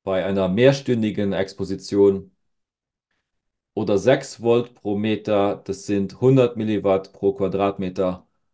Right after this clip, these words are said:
bei nur einer Minute Bestrahlung. Das ist weit unter den Grenzwerten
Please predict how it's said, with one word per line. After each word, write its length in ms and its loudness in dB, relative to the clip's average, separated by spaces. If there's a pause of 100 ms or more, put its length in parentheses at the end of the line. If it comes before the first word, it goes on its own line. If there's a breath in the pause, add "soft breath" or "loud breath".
(160)
bei 120 0
nur 340 -2
einer 280 2
Minute 380 -2
Bestrahlung. 640 -8 (1700)
Das 160 -6
ist 240 -10
weit 320 6
unter 260 2
den 240 -2
Grenzwerten 920 -2